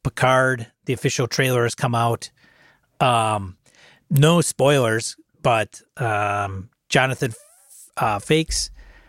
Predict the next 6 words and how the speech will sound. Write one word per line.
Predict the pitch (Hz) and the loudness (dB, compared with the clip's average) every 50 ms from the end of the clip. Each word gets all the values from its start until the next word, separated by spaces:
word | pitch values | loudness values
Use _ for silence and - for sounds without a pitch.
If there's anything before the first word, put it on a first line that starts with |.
| _ _ _ _ _ - | _ _ _ _ _ -2
uh, | 156 127 113 110 107 107 104 101 | 0 0 2 0 0 -2 -2 -4
Frakes | - - 143 143 139 - - - | -2 -2 -2 -2 -2 -4 -8 -4
is, | - 156 143 135 120 120 127 123 | 0 2 2 2 0 0 -2 0
um, | 120 117 113 110 107 101 98 95 104 _ _ _ _ _ _ _ _ _ _ _ - 160 147 143 - | 0 0 0 0 -2 -4 -6 -10 -14 _ _ _ _ _ _ _ _ _ _ _ -14 -12 -12 -8 -2
directing | - 135 120 135 170 - - 220 190 180 | 0 2 4 4 2 2 0 -2 0 0
episodes, | 165 165 - 160 - - 170 170 165 156 147 - - - | -2 -4 -4 -4 0 2 4 4 2 2 -2 -8 -12 -12